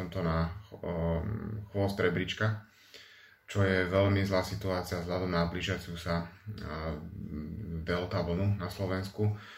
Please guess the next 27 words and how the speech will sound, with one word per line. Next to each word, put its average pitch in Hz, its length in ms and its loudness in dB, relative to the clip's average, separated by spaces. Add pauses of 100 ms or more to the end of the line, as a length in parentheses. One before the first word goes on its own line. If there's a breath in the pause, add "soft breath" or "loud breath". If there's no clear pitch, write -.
(140)
pretože 87 380 -2
práve 92 260 2
títo 87 300 -2
ľudia 85 240 2
nad 82 240 2
päťdesiat, 85 420 -2
nad 85 80 2
šesťdesiat 85 400 -4
rokov 82 560 0
sú, 80 320 -4
ehm, 78 720 -4
najviac 87 300 2
rizikoví 90 640 2 (320 loud breath)
a 85 80 -6
to 90 140 -4
sú - 240 -2
tí 90 100 -2
pacienti, 85 480 -2
ktorí 82 220 -2
potom 82 300 -2
zaplnia 85 420 2
nemocnice 85 640 0
a 80 160 -4
práve 82 320 -2
tí, 80 160 -8
ktorí 82 240 -4
zomierajú 80 560 -2